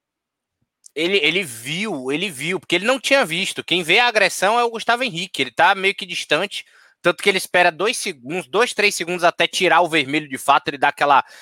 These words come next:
aquela pensada, não sei se ele conversa ali com o bandeirinha no, no, ou então até com o var na, na, na, no ponto, mas ele vai, demora um pouquinho,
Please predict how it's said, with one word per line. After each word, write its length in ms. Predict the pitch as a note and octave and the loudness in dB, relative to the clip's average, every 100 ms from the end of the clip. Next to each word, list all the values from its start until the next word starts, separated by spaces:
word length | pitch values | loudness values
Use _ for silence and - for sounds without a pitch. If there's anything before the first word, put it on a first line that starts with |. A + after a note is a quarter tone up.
| - | -6
aquela 280 | B2+ - E3 | -2 2 2
pensada, 640 | - D3 - D3+ E3 D3+ | 0 -4 0 4 4 2
não 100 | D3 | -4
sei 140 | - D3+ | -8 -6
se 100 | E3 | -6
ele 100 | D#3 | -8
conversa 440 | D#3 B2+ D#3 - | -8 -2 -2 0
ali 100 | D3 | -6
com 160 | - C#3+ | -6 -2
o 60 | |
bandeirinha 480 | C3+ D3 C3 C3+ D3+ | 0 0 -4 -4 -6
no, 220 | C#3 A#2+ _ _ _ | -6 -10 _ _ _
no, 180 | B2 C3+ | -6 -2
ou 380 | C3 B2+ B2+ C#3+ | -2 -2 -2 -4
então 220 | B2+ D3+ | 2 2
até 220 | D3 D#3+ | 4 0
com 180 | - D3+ | 0 -2
o 40 | |
var 200 | A#2 C#3 | 2 4
na, 220 | C#3+ C3 | 4 2
na, 240 | B2 B2 B2 | 4 2 2
na, 200 | A#2+ A#2 | 2 0
no 140 | C3 | -2
ponto, 540 | - D3+ G#3+ A#3 A#2+ - _ _ _ _ | -6 -2 0 -2 -8 -10 _ _ _ _
mas 180 | C3 C#3 | -2 2
ele 120 | F3 | 2
vai, 220 | D3+ E3+ | 2 2
demora 260 | F#3 F3+ F3 | 2 0 -2
um 40 | |
pouquinho, 360 | F3 D3+ F#3 | -4 -6 -6